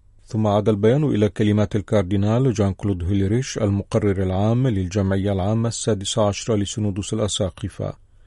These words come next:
والذي أشار إلى أن التقارير غالبا ما تنقل خبرات أشخاص قاموا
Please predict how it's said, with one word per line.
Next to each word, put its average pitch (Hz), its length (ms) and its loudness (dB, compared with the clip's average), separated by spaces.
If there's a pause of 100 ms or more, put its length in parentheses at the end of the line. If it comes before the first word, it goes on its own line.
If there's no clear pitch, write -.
(320)
والذي 120 340 4
أشار 170 280 -2
إلى 113 260 0
أن 110 120 0
التقارير 110 840 0 (160)
غالبا 131 340 2
ما 104 180 2
تنقل 120 540 -2
خبرات 98 540 -4
أشخاص 107 560 -2 (520)
قاموا 107 460 2